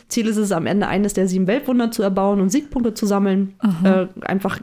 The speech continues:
Speaker 1: einfach gesagt. Ähm, was mir halt sehr gut gefällt, ist, dass es sehr komplex ist irgendwie.
Speaker 2: Mhm.
Speaker 1: Also, ähm, auch so von der Symbolik her, welche Strategien man so verfolgen kann. Man weiß bis zum Ende nicht, wer eigentlich gewinnt, finde ich super spannend.
Speaker 2: Ach, das ist
Speaker 1: Ja,
Speaker 2: ja
Speaker 1: man, man schaut halt
Speaker 2: ja.
Speaker 1: so die ganze Zeit und denkt so, „Hm, der könnte eigentlich ganz weit vorne liegen oder der könnte weit vorne liegen.“ Und am
Speaker 2: Ja.
Speaker 1: Ende kommt irgendwie alles nochmal anders.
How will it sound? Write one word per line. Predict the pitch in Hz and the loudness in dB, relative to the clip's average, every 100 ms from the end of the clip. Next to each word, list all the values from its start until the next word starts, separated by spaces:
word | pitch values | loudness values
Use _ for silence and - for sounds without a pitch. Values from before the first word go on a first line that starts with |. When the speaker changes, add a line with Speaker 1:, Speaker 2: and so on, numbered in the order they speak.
| - - | -10 -4
Speaker 1:
einfach | 202 202 | -2 -2
gesagt. | 208 185 185 190 - - - | -2 0 -2 -4 -16 -18 -6
Ähm, | - 196 | -2 0
was | 214 | 2
mir | 247 | 2
halt | 220 | 2
sehr | 214 | 0
gut | 220 220 | -2 -2
gefällt, | 208 208 185 | -2 0 -2
ist, | - | -2
dass | 170 | -2
es | 180 | -2
sehr | 170 185 180 | 0 2 0
komplex | - 202 196 196 - | 0 -2 0 -4 -2
ist | 285 - | -6 -2
irgendwie. | 277 226 226 226 | 2 4 6 6
Speaker 2:
Mhm. | 247 285 - - | 4 0 -14 -10
Speaker 1:
Also, | - 190 190 185 180 | -2 2 2 2 0
ähm, | - 175 | -2 -2
auch | 190 196 | -2 -2
so | |
von | 196 196 | -2 0
der | 196 185 - | 2 2 0
Symbolik | 185 202 175 - 185 214 247 240 | 0 -2 -2 -6 -2 0 2 0
her, | 233 214 202 | 0 0 0
welche | 190 202 | 0 -2
Strategien | 190 196 196 185 208 | -2 -2 -2 0 2
man | 202 | 2
so | 190 | 0
verfolgen | 190 196 226 226 | -2 -2 -2 0
kann. | 214 | 2
Man | 202 | 2
weiß | 208 220 | 0 -2
bis | 370 - | -4 -2
zum | 403 | -2
Ende | 330 311 311 | -2 0 0
nicht, | 302 - | -2 -2
wer | |
eigentlich | - 240 233 - | -2 -2 -2 -4
gewinnt, | 202 208 320 | -2 0 -2
finde | - 190 | 0 -2
ich | 190 | 0
super | 226 233 | -2 -2
spannend. | - 240 294 | -2 0 0
Speaker 2:
Ach, | 220 202 | -2 -4
das | 220 - | -6 -4
ist | 233 | 0
Speaker 1:
Ja, | 220 254 | 2 2
Speaker 2:
ja | |
Speaker 1:
man, | 214 208 | 2 2
man | 208 | 2
schaut | 233 240 | 2 2
halt | |
Speaker 2:
ja. | 220 | 2
Speaker 1:
so | |
die | 233 220 | 2 2
ganze | 226 226 | 0 -2
Zeit | - 226 220 | -2 0 2
und | |
denkt | 208 214 | 0 2
so, | |
„Hm, | 254 285 262 | 2 4 4
der | 220 | 2
könnte | 214 240 - | 0 0 0
eigentlich | 208 214 | -2 0
ganz | 220 214 | -2 0
weit | 196 | -4
vorne | - 240 240 | 0 0 2
liegen | 233 220 | 2 2
oder | 185 | 0
der | 226 | -2
könnte | 214 214 202 | 0 0 0
weit | 196 | -2
vorne | - 196 | 0 0
liegen.“ | 185 185 | 2 2
Und | 220 | 2
am | |
Speaker 2:
Ja. | 208 | 2
Speaker 1:
Ende | 196 | 2
kommt | 208 214 196 | 2 2 2
irgendwie | 208 196 | 2 2
alles | 196 190 | 0 0
nochmal | 190 190 190 | 2 2 2
anders. | 196 214 214 | 2 2 0